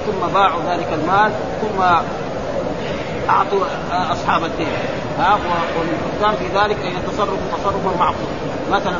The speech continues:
واحد له، آه، أخذوا هذا مال ال-، الرجل الذي كان يأخذ من الناس أموالهم، ثم بعد ذلك صار ما عنده شيء، فاشتكوه فأخ-، فيأخذ الحاكم القاضي ماله و-، ويبيعه،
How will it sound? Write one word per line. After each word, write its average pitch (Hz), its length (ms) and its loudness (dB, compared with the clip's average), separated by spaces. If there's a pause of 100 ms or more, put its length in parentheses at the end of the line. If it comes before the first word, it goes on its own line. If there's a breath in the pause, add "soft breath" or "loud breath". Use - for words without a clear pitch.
واحد 175 280 4
له، 180 140 0 (520)
آه، 151 280 2
أخذوا 180 260 0
هذا 170 320 4
مال 175 140 2
ال-، - 540 -2
الرجل 180 280 0
الذي 165 280 0
كان 170 140 2
يأخذ 165 320 0
من 156 100 0
الناس - 180 0 (160)
أموالهم، 202 400 4 (360)
ثم 208 120 2 (100)
بعد 185 140 2 (140)
ذلك 190 220 2 (460)
صار 196 160 4 (360)
ما 196 60 4
عنده 180 200 2
شيء، - 260 -2 (340)
فاشتكوه - 460 2
فأخ-، 196 540 2
فيأخذ 196 320 2
الحاكم 175 480 0
القاضي 160 360 2 (100)
ماله 214 280 4 (480)
و-، 170 360 2
ويبيعه، 214 540 4